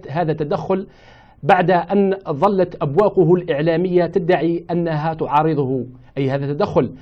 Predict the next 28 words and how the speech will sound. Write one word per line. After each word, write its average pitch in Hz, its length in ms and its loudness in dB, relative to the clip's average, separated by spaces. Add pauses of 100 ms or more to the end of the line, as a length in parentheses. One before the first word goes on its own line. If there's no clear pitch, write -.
(260)
بل 208 320 4
ها 220 220 6
هو 208 440 6
يساهم 180 680 2
فيه 170 420 -4
علنا 180 340 0
بلا 147 340 0
خجل 175 460 0
ولا 147 200 -2
حياء. 165 440 2 (360)
فهل 202 280 2
أزمة 202 480 2
مالي 196 560 0
كشفت 180 720 -2 (260)
المستور 160 680 0 (220)
وعن 165 260 0
تداعيات 175 760 2
ونتائج، 156 720 0 (1160)
ونتائج 165 640 2
أفرزها 156 560 2
الانقلاب 156 760 0 (100)
على 151 180 0
الشرعية 151 680 2
سنة 147 280 -2 (140)
ألف 151 180 -4
وتسعمية 143 640 -2
واثنين 135 220 -6
وتسعين؟ 135 580 2